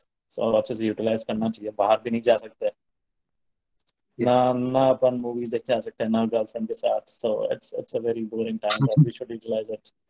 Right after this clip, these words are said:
Speaker 1: <laughs> मतलब, अच्छे अच्छे कोर्सेज हैं, अ,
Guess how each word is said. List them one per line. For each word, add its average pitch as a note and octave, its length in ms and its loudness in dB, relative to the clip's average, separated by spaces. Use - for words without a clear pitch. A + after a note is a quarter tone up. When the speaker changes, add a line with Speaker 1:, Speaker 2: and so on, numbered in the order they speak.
Speaker 1:
<laughs> C3 240 -8
मतलब, A#2+ 200 6
अच्छे C3 220 4
अच्छे D#3+ 140 0
कोर्सेज C3 400 0
हैं, C#3 140 -2
अ, A#2 280 0